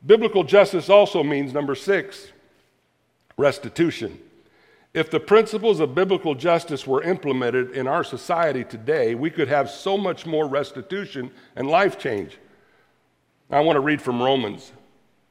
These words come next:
Remember as we read this that governing authorities are more than civil government, because the moment most of us hear government, and I hope that's changing in you,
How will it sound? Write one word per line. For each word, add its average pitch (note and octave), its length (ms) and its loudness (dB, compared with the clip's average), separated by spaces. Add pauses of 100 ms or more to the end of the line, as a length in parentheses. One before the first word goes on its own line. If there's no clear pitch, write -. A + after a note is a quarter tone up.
(720)
Remember G3 400 4
as C3+ 120 2
we D#3+ 120 0
read E3 280 -2
this C3+ 220 2
that A#2 200 -6
governing D#3+ 400 2
authorities C#3 500 0
are C3 80 2
more C#3 220 0
than C3 160 -4
civil B2+ 300 -4
government, A#2+ 420 0
because B2 280 -6
the C3 80 -4
moment G3 400 0 (140)
most D#3+ 320 0
of C3+ 120 -4
us A#2+ 220 -2
hear C#3 200 -4
government, B2+ 540 -2
and A#2 80 -2
I C3 60 2
hope F#3+ 180 -2
that's D3+ 240 -2
changing C#3+ 480 -6
in G2 160 -8
you, F2 200 -16